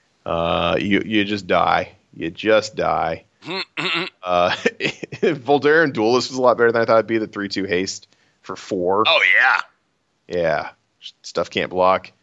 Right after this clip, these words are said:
Speaker 1: Insolent Neonate I, was better than I thought it would be, just 'cause it's a free madness enabler.
Speaker 2: Uh, that's
Speaker 1: At
Speaker 2: the one that's like, when it dies.
Speaker 1: Yeah, it's just a red for a one one with menace, I think,
Speaker 2: Right,
Speaker 1: actually.
Speaker 2: yeah,
Speaker 1: So
Speaker 2: menace, menace.
Speaker 1: so it pings in there for a few turns,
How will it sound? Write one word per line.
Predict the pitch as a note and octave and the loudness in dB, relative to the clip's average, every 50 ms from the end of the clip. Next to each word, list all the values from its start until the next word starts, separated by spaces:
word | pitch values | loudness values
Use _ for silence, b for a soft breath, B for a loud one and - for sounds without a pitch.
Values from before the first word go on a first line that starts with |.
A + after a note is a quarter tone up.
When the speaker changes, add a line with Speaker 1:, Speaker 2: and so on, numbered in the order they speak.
| _ _ | _ _
Speaker 1:
Insolent | - D#3+ F3+ F3 - F3+ D#3 A#2+ G2+ | 0 0 0 2 2 0 0 0 0
Neonate | F#2+ F#2 F#2 G#2+ B2+ C3 C3+ D3 C#3+ C#3+ D3 D3 | -2 0 0 0 2 2 2 4 2 2 0 -2
I, | - | -4
was | D#3 D#3 C#3 | -4 -4 0
better | - D#3 C#3+ E3 E3 | 0 0 0 2 0
than | D#3+ D#3 | 0 2
I | D3 C#3+ | 2 2
thought | C#3 D3 C#3+ C#3+ | 2 2 2 2
it | C#3+ | 2
would | D3 D3 C#3 | 0 -2 -2
be, | D3 D3 D3 D3 - _ _ _ | -4 -4 -6 -6 -10 _ _ _
just | - - | -8 -2
'cause | - C3+ G#2+ | 0 0 0
it's | G2 F2 | 2 0
a | G#2 | -2
free | F#2 - - - A2+ A2+ A2+ A2 G#2+ G#2+ G#2+ G#2+ G#2+ G#2 G#2 G2 F#2+ G2 - _ _ _ _ _ _ _ | -4 -4 -8 -6 -4 -2 0 0 0 0 0 0 0 -2 -4 -8 -14 -20 -20 _ _ _ _ _ _ _
madness | A2 G2+ F#2+ F#2+ G2+ A2+ A#2 A2 - | -2 2 2 2 2 0 -2 -4 -4
enabler. | C3 B2+ B2 A#2+ B2 C3 C3+ C3+ C3+ G#2+ G2 | -2 -2 -2 -2 0 0 0 2 2 0 0
Speaker 2:
Uh, | - - D#3 - _ C#3+ | -2 -4 -8 -12 _ -2
that's | D#3 D#3+ D#3 | 0 0 0
Speaker 1:
At | D3+ | -2
Speaker 2:
the | D3+ | -2
one | D#3 D#3 D3+ | -2 -2 0
that's | C#3+ C3+ - - | 0 -2 -4 -4
like, | C3 A#2+ A2+ - | -4 -4 -4 -6
when | A#2 A2 A2 | -8 -10 -10
it | G#2+ _ | -6 _
dies. | A2+ G#2 G#2+ A2 A2 A2 A2 A2+ A2 G#2+ - - - - _ _ _ _ _ _ B B B B B | 0 2 4 4 4 2 2 -2 -4 -10 -16 -20 -20 -20 _ _ _ _ _ _ B B B B B
Speaker 1:
Yeah, | - E3+ E3+ C#3+ B2 | -2 0 2 4 4
it's | B2 B2 | 2 2
just | F3 - - | 0 0 0
a | C#3+ | 0
red | G#2 F#2+ G2+ A2 A2 A#2 B2+ B2+ B2 | 0 0 2 2 4 4 4 2 0
for | - B2+ G#2 | 0 0 0
a | F2+ | 0
one | F#2+ F#2+ F#2+ G2+ G#2+ G#2 | 0 -2 -2 -2 -2 0
one | G#2+ A#2 B2+ C3+ C#3 C#3 - _ | -2 -2 -2 -4 -8 -12 -14 _
with | - A2+ - F#2 | -10 -10 -8 -8
menace, | G2 G2+ C#3+ B2+ C3+ B2+ - - | -4 0 2 2 2 0 -2 -4
I | F2+ E2+ | -6 -6
think, | - G#2 F#2 F2 | -6 -8 -8 -6
Speaker 2:
Right, | F2+ D2+ D#2 | -6 -4 -4
Speaker 1:
actually. | G#2 G2+ - D#2+ - | -4 -4 -4 -4 -4
Speaker 2:
yeah, | G#2+ | -4
Speaker 1:
So | G#2 A2+ | -2 0
Speaker 2:
menace, | B2+ B2 G2 F#2+ - - - | 0 0 0 -2 -8 -10 -6
menace. | A#2+ A2 F#2 E2+ - - - | -6 -6 -6 -8 -12 -16 -6
Speaker 1:
so | - D#3 C#3+ | -2 0 0
it | C#3 C#3 | 0 0
pings | - - A#3+ A#3+ F#3 D3 | 0 0 0 0 0 0
in | D#3+ F#3+ | 0 2
there | G3 D#3 B2 | 2 2 2
for | - - A2 | 2 0 -4
a | G2+ | -4
few | - C#3 C3 A#2 | -2 -2 -2 -2
turns, | - - C#3 B2+ C3+ E3 F#3 G3+ G3+ - - | 0 0 2 2 2 2 0 -4 -8 -12 -16